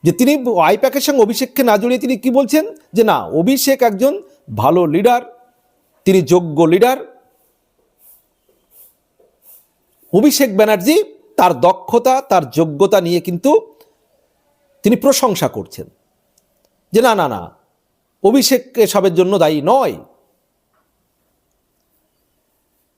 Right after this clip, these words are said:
এখন তাহলে কি তিনি ব্যালেন্স রাখতে চাইছেন? কারণ ইদানিং অভিষেকের সঙ্গে কল্যাণবাবুর একটা কিন্তু, আহ, মিল হয়েছে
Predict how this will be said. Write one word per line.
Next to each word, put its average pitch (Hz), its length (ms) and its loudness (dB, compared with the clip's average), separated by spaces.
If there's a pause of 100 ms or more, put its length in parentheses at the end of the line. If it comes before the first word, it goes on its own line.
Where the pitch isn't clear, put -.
(600)
এখন 277 440 -2 (1000)
তাহলে 208 160 2
কি 214 80 -18
তিনি 254 200 -2
ব্যালেন্স 208 380 0
রাখতে 254 280 -4
চাইছেন? 240 460 -4 (2000)
কারণ 214 180 2
ইদানিং 262 500 0 (280)
অভিষেকের - 1120 -2
সঙ্গে 214 600 -2
কল্যাণবাবুর 196 500 0
একটা 196 200 -2
কিন্তু, 233 520 -2 (320)
আহ, 156 880 -2
মিল 254 260 4
হয়েছে 196 640 0